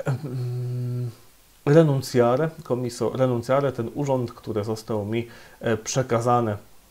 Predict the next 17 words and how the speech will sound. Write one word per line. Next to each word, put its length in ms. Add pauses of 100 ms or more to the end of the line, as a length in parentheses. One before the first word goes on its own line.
(600)
e, 180
dziewięć-, 480
dziewiętnastego 760 (380)
kwietnia, 460 (560)
e, 180 (180)
renunciare, 1040 (120)
e, 80 (100)
tak, 440 (200)
wyrzekam 640
się 360 (280)
tak, 320
że 440 (440)
od 240
dnia 300
dwudziestego 540
ósmego 360
lutego 520